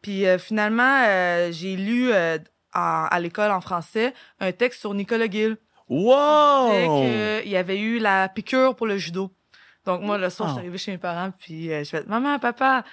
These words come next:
Speaker 1: je veux avoir
Speaker 2: Non.
Speaker 1: la piqûre pour le judo. » J'avais, euh, quoi, huit, neuf ans.
Speaker 2: What ?
Speaker 1: Puis, euh, j'ai commencé avec une de mes meilleures amies, euh, d'enfance, puis j'ai
Speaker 2: Ok,
Speaker 1: jamais
Speaker 2: mais
Speaker 1: arrêté.
Speaker 2: la première fois que t'as vu Gill, est-ce que tu lui as dit ?
Speaker 1: Euh, je pense pas la première fois,
Speaker 2: Mais
Speaker 1: mais, tu sais, là, il l'a entendu plusieurs fois, l'histoire.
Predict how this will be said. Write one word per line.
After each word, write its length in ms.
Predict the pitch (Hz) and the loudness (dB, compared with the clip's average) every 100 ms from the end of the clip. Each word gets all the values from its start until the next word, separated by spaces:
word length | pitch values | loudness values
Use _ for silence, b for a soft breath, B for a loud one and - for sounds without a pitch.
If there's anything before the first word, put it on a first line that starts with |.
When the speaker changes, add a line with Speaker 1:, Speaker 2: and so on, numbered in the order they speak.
| B B | B B
Speaker 1:
je 100 | - | -2
veux 60 | 247 | 2
avoir 160 | 247 277 | 2 2
Speaker 2:
Non. 60 | 269 | 0
Speaker 1:
la 60 | |
piqûre 380 | 277 302 285 285 | -2 0 0 0
pour 100 | 254 | -2
le 100 | 262 | -2
judo. » 360 | 247 240 262 254 | -2 2 2 2
J'avais, 500 | 170 160 170 165 151 | -2 -2 0 0 0
euh, 20 | |
quoi, 380 | 151 156 147 143 | -2 -4 -4 -6
huit, 200 | 156 175 | -6 -8
neuf 200 | 175 170 | -6 -6
ans. 120 | 190 240 _ - | -6 -8 _ -2
Speaker 2:
What ? 240 | 214 330 466 330 - - - - | 2 6 6 6 2 -4 -14 -12
Speaker 1:
Puis, 160 | 180 165 | -4 0
euh, 180 | 165 170 | 2 0
j'ai 100 | 185 | 0
commencé 360 | 214 214 214 | 0 2 0
avec 80 | 247 | 0
une 80 | 240 | 0
de 60 | 226 | 0
mes 120 | 220 | 0
meilleures 320 | 208 208 208 | 2 2 0
amies, 340 | 202 208 220 208 | -2 -2 0 0
euh, 140 | 185 | 0
d'enfance, 540 | 180 175 180 190 233 | -2 -2 -4 -6 -10
puis 420 | - - - 127 - _ - | -16 -16 -14 -16 -18 _ -4
j'ai 60 | 147 | 0
Speaker 2:
Ok, 60 | |
Speaker 1:
jamais 120 | 151 | 0
Speaker 2:
mais 60 | 208 | 0
Speaker 1:
arrêté. 340 | 254 240 196 - 180 | -2 -4 -8 -8 -2
Speaker 2:
la 100 | 240 | 2
première 220 | 160 151 | 4 4
fois 100 | 185 | 4
que 40 | 175 | 2
t'as 80 | |
vu 200 | 139 139 123 | 2 0 2
Gill, 180 | 165 143 | 4 4
est-ce 80 | |
que 80 | - | 0
tu 160 | 139 147 | -2 2
lui 80 | 135 | 4
as 80 | |
dit ? 380 | 123 135 165 262 - _ _ b b - | 4 2 2 0 -8 _ _ b b 2
Speaker 1:
Euh, 320 | 233 277 285 | 4 6 2
je 60 | 277 | 2
pense 180 | 349 - | 0 2
pas 100 | 440 | 2
la 60 | |
première 340 | 320 277 240 - | 4 4 4 0
fois, 380 | 226 226 311 - B | 2 4 2 -2 B
Speaker 2:
Mais 100 | 143 | 2
Speaker 1:
mais, 160 | 226 226 | 4 2
tu 80 | 254 | 0
sais, 40 | 254 | 4
là, 120 | 254 | 4
il 280 | 247 226 220 | 2 0 2
l'a 100 | 220 | 2
entendu 280 | 233 226 233 | 2 -2 -4
plusieurs 340 | 240 226 208 | 0 2 2
fois, 140 | 226 208 | 0 -2
l'histoire. 640 | 180 - 247 - 370 | -4 2 2 4 0